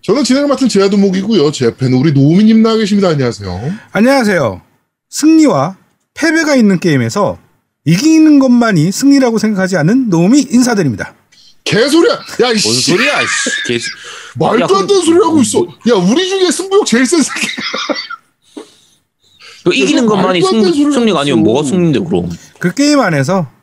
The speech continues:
Speaker 2: 자기가 즐겼으면, 그리고 그 게임에서 최선을 다했으면 그게 승리인 겁니다.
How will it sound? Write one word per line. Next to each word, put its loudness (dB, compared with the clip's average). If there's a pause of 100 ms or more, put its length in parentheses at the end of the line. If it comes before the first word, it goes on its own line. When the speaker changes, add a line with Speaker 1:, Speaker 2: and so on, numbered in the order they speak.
(140)
Speaker 2:
자기가 -2
즐겼으면, -2
그리고 -2 (280)
그 -4
게임에서 0
최선을 0
다했으면 -4 (1000)
그게 -2
승리인 2
겁니다. -2